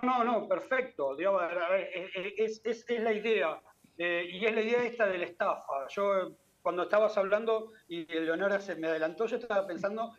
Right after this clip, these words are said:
en la estafa que le estamos dando a un pibe, que lo dejamos pasar y le damos un certificado de sep-, de quinto año,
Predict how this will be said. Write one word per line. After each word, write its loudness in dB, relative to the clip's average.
en -2
la 2
estafa -4
que -4
le -2
estamos -4
dando -2
a -6
un -14
pibe, -4
que -2
lo 2
dejamos 0
pasar 0
y -6
le 0
damos 0
un -4
certificado 0
de 0
sep-, -6
de -4
quinto 0
año, 2